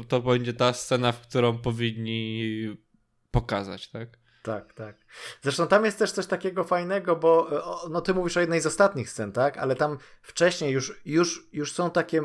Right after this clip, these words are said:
Speaker 2: wiesz, jakaś rozmowa, gdzie rzeczywiście widzimy problem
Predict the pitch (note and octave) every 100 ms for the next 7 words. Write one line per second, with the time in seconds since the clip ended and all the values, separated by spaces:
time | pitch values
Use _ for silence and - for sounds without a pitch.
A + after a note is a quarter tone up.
0 | C#3 B2+ A#2+ - B2 D3+ C3+ D#3 D3 D3
1 | F3 D3+ B2 A#2+ B2 C#3+ D#3 F3+ - F3
2 | D#3 G#3+ G3 F#3 - F4+ C#4 D#3+ C#3+ C3+